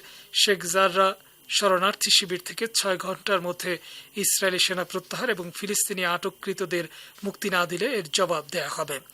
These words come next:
ডেডলাইন শেষ হওয়ার কয়েক মিনিট পরই সোমবার সন্ধ্যায় আল কাসসাম ব্রিগেড পূর্ব জেরুজালেমে শতাধিক রকেট হামলা চালায়। নির্যাতিত ফিলিস্তিনি জনগণের ন্যায়সঙ্গত অধিকারের প্রতি সর্বাত্মক সমর্থন পুনর্ব্যক্ত করেছে ইরান।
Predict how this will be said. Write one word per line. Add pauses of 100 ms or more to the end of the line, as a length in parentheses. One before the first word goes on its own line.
(340)
ডেডলাইন (120)
শেষ
হওয়ার
কয়েক
মিনিট
পরই (420)
সোমবার
সন্ধ্যায় (100)
আল
কাসসাম
ব্রিগেড (440)
পূর্ব (140)
জেরুজালেমে (120)
শতাধিক (460)
রকেট
হামলা (120)
চালায়। (2000)
নির্যাতিত
ফিলিস্তিনি
জনগণের
ন্যায়সঙ্গত
অধিকারের
প্রতি
সর্বাত্মক
সমর্থন
পুনর্ব্যক্ত
করেছে
ইরান।